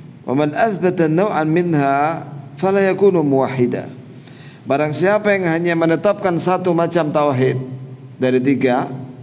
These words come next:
tapi dia hanya menetapkan satu, maka dia bukan ahli tauhid.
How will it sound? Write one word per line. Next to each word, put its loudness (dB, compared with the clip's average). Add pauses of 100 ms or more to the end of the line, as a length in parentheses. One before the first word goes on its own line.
(640)
tapi -2
dia 2
hanya -2
menetapkan 0
satu, 0
maka -2
dia 2
bukan -2
ahli 2
tauhid. -2